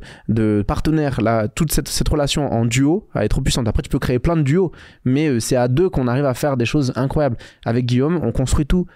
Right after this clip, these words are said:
ensemble. Et après, on se complète par des gens qui vont venir en, ensemble, qui vont rentrer dans l'équipage, mais en fait, en vérité, on construit tout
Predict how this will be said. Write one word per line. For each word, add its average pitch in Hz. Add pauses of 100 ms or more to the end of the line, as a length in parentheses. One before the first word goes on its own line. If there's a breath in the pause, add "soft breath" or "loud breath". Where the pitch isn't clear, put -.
(160 soft breath)
ensemble. 147 (300 loud breath)
Et 117
après, 160
on 117
se -
complète 143 (240 soft breath)
par 117
des 123
gens 139
qui 123
vont 113
venir 135
en, 127
ensemble, 127
qui -
vont 113
rentrer 127
dans 127
l'équipage, 123
mais 143
en 117
fait, 143
en 127
vérité, 113
on 139
construit 117
tout 156